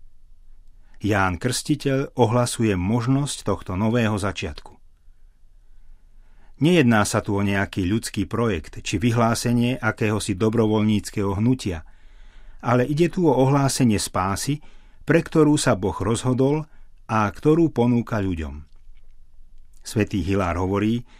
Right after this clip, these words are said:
„Rúcho utkané z ťavej srsti naznačuje prorocké kázanie.“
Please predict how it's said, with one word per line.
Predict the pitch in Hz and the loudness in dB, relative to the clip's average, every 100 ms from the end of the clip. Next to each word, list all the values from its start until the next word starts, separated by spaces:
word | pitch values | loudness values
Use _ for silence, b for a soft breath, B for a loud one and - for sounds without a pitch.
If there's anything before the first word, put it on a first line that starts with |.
| b b b b - - - | b b b b -20 -16 0
„Rúcho | 117 185 - 113 | 2 2 2 2
utkané | 131 - 156 117 98 | 2 0 0 0 0
z | - 147 | -2 -2
ťavej | 151 104 - | 0 -2 -2
srsti | 120 - - 104 92 - - 113 | -4 -4 -4 -4 -4 -10 -8 0
naznačuje | 123 117 120 - 113 98 | 2 4 0 0 -2 0
prorocké | - 117 113 - 110 90 | 0 2 0 -2 -6 -4
kázanie.“ | 101 98 85 78 73 | -2 -2 -2 -6 -8